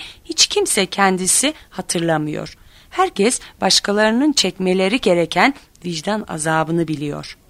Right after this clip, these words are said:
Ertesi gün okula gelince Demir, "Ben babama sordum." dedi. Babam dedi ki, çocuklar vicdan azabı çekmezler. Çünkü vicdan azabı çekilecek olaylar için daha zamanları olmamıştır.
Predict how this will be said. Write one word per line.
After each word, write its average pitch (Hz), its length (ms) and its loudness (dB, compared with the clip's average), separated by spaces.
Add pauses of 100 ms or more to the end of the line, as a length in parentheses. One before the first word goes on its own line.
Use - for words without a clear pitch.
(380)
Ertesi 370 440 -4
gün 233 140 0
okula - 400 -4
gelince 165 600 -2 (280)
Demir, 175 360 2 (440)
"Ben 359 220 0
babama 180 380 2
sordum." 165 520 0 (260)
dedi. 156 280 -6 (300)
Babam 196 400 2
dedi 160 280 -4
ki, 233 220 -2 (440)
çocuklar 202 520 -2 (240)
vicdan 285 400 2
azabı 170 440 0
çekmezler. - 840 -4 (280)
Çünkü 247 480 0 (280)
vicdan 262 420 2
azabı 160 440 0
çekilecek 170 760 -4
olaylar 160 500 -2
için 302 440 0 (240)
daha 185 220 -4
zamanları 156 720 -2 (180)
olmamıştır. 151 800 -2